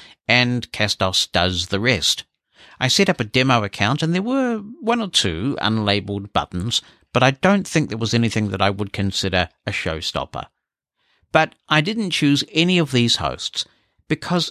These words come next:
since I started frequenting the podcasting subreddit, one host that I had never heard of before doing that kept coming up.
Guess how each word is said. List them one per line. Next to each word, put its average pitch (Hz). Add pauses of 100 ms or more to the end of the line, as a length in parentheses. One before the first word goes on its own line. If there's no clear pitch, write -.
(140)
since -
I 180
started 98
frequenting 104
the 98
podcasting 95
subreddit, 90 (460)
one 147
host 90 (180)
that 113
I 113
had 120
never 156
heard 151
of 76
before 120
doing 123
that 85 (380)
kept - (140)
coming 107
up. -